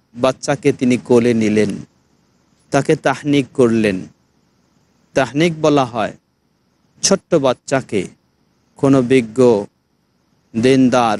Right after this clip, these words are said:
পরহেজগার, মুত্তাকি মানুষের মুখে খেজুরের কিছু অংশ নিয়ে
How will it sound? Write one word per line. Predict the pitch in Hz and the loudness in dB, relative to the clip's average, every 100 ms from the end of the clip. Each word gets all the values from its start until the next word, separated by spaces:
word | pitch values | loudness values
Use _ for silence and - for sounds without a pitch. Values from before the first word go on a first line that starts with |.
| - | -4
পরহেজগার, | 123 131 131 123 131 123 117 | -4 -2 -4 -2 0 0 -2
মুত্তাকি | 117 123 - 143 - 127 | -6 -10 -4 -4 -2 -2
মানুষের | 120 123 143 - 170 - _ _ _ _ | 0 -2 -2 -2 -2 -4 _ _ _ _
মুখে | 127 156 156 190 185 190 - _ _ _ _ _ _ _ _ _ _ - | 0 2 2 2 4 2 -2 _ _ _ _ _ _ _ _ _ _ -6
খেজুরের | - 160 147 156 156 131 | -2 0 0 2 2 0
কিছু | 202 - - 170 | -8 -8 0 2
অংশ | 143 139 - 147 | 2 0 0 0
নিয়ে | 131 127 120 | 4 4 4